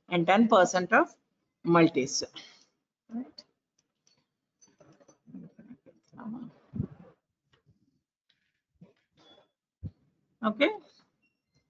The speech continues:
So how do you classify?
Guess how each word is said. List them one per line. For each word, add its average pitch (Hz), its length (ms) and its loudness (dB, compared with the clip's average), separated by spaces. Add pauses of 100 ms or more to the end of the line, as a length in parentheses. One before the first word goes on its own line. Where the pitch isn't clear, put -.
(880)
So 226 840 4 (560)
how 214 140 0
do 240 100 0
you 269 100 4
classify? 247 580 2